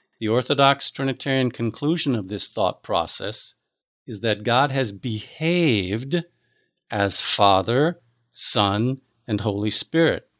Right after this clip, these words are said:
in the act of saving us, because in doing so, he was intentionally revealing to us that he is eternally Father,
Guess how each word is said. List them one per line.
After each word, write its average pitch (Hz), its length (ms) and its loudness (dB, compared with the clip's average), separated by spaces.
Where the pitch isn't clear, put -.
in 120 140 2
the 117 260 0
act 131 400 0
of 117 160 -4
saving 135 500 4
us, 90 320 -6
because 120 340 2
in 107 320 0
doing 143 380 4
so, 104 460 -4
he 143 1000 2
was 120 180 2
intentionally 135 760 4
revealing 135 560 2
to 120 220 -2
us 117 300 -2
that 117 220 2
he 139 920 2
is 127 180 2
eternally 127 600 4
Father, 117 600 2